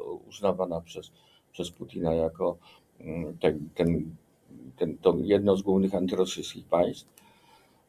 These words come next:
E, mm, i, y, na pewno to akceptuje.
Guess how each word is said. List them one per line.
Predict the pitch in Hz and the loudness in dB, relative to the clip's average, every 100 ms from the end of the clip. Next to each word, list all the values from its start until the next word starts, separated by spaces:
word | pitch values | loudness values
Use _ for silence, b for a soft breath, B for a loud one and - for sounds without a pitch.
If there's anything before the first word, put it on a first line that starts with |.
| _ | _
E, | - 98 98 | 8 10 10
mm, | 82 - 87 87 78 - - | 6 -2 -2 -2 -2 -6 2
i, | 117 123 123 123 - 80 87 82 | 6 8 10 8 4 2 2 0
y, | 82 113 92 117 120 120 127 131 | 0 2 2 4 4 6 10 12
na | 156 | 12
pewno | 160 120 101 110 123 127 127 127 | 12 8 8 8 8 10 6 6
to | 139 | 6
akceptuje. | 131 147 156 160 156 95 76 69 67 | 8 6 4 8 10 10 6 4 0